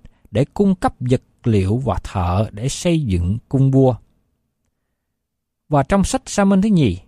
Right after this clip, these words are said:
đoạn năm, câu mười ba. Sau khi David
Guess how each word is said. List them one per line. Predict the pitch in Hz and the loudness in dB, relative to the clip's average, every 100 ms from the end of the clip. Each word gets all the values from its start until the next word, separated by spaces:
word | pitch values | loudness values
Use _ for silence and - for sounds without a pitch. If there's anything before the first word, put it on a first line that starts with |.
| _ _ _ | _ _ _
đoạn | 131 95 95 | -6 -4 0
năm, | 139 147 135 - _ _ _ _ _ | 2 0 -2 -8 _ _ _ _ _
câu | - 131 | 0 2
mười | 123 92 | 2 0
ba. | 92 107 - _ _ _ _ _ _ _ _ | 0 -4 -6 _ _ _ _ _ _ _ _
Sau | - 240 | -4 -2
khi | - 233 | 0 0
David | 226 220 | 0 0